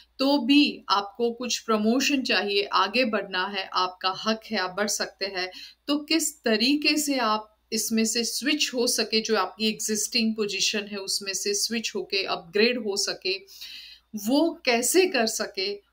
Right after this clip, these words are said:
वो सारा कुछ ये video के अंदर बहुत ही simple, short वे but very effective way से बताया है। आप ध्यान से ये video सुनिए, देखिए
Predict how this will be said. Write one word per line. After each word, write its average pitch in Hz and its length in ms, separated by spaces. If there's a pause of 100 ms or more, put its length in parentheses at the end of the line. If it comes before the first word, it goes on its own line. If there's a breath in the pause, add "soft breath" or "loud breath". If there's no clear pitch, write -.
(180)
वो 233 100
सारा 208 480
कुछ 214 380
ये 214 100
video 185 280
के 190 140
अंदर 180 380
बहुत 226 520
ही 254 300
simple, 262 720 (140)
short 208 520
वे 196 380 (340 loud breath)
but 202 300
very 220 380 (400 soft breath)
effective 226 640
way 208 140
से 220 160
बताया 180 460
है। 196 400 (400 loud breath)
आप 190 200
ध्यान 226 360
से 262 160
ये 240 160
video 214 420
सुनिए, 220 480
देखिए 226 680